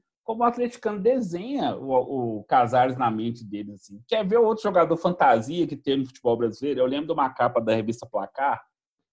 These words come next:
que o, o Ganso tinha machucado no joelho um tempão,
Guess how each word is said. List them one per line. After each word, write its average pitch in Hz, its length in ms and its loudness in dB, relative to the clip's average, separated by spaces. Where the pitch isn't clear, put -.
que 117 120 -2
o, 120 80 2
o 117 360 2
Ganso 143 340 -2
tinha 139 120 -4
machucado 120 540 0
no 110 80 -6
joelho 110 360 -4
um 104 60 -12
tempão, 147 640 -4